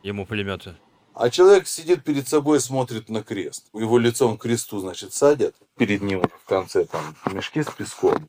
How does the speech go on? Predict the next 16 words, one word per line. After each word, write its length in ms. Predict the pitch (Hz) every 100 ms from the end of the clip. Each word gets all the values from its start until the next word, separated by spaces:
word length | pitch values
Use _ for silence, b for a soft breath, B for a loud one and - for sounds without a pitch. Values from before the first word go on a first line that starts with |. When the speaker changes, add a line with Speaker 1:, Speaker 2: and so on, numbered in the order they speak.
| _ _
Speaker 2:
Сзади 340 | 95 123 135 120
него 320 | 117 117 120
вот 140 | 117
эта 200 | 127 131
шторка, 480 | - - 180 156 113
и 500 | 104 120 135 127 120 -
с 120 | -
пяти 280 | - - 117
метров, 360 | 135 147 107
по-моему, 400 | - 90 87 85
это 140 | 82 80
все 200 | - 90
происходит. 680 | 85 85 82 - 85 73 - _
Потом 320 | 165 151 156
зачитывают 500 | 113 127 139 123 113
приговор, 500 | 117 117 135 156 175